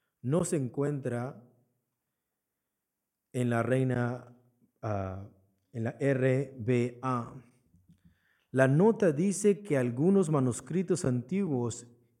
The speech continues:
incluyen otros datos que el etíope antes de ser bautizado. Es una espléndida confesión de la divina, de la divinidad de Jesucristo. Este versículo,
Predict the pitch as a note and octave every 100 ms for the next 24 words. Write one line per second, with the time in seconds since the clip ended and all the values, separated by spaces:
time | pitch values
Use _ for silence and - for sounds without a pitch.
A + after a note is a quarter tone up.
0 | - D3 C#3+ - E3+ G3+ F#3 F3 - -
1 | E3+ F3+ E3+ D3+ B2+ D#3+ F#3 F3+ G#2+ -
2 | - - _ _ _ _ _ - B2+ A#2+
3 | - D3+ E3 E3 - G#2+ - _ D3 D3+
4 | D3 C3 A#2+ B2+ A#2 A2+ A2+ A2 - B2
5 | A#2 A2 - - _ _ _ _ _ -
6 | D3+ D3+ B2+ - - D#3+ F3 D#3+ D#3 D#3
7 | C3 A2+ B2 - E3 F3+ E3+ C#3 B2 A#2
8 | A#2 C#3 D3+ D3+ D3+ - A#2 A2+ A#2 A2+
9 | A2+ A#2 A#2 C3 C3 C3 A2+ A2+ D3 E3+
10 | - - - _ _ _ _ _ _ -
11 | F#3 F#3+ G3 F#3 D#3 B2+ - A3+ F#3+ C3
12 | G2+ G#2+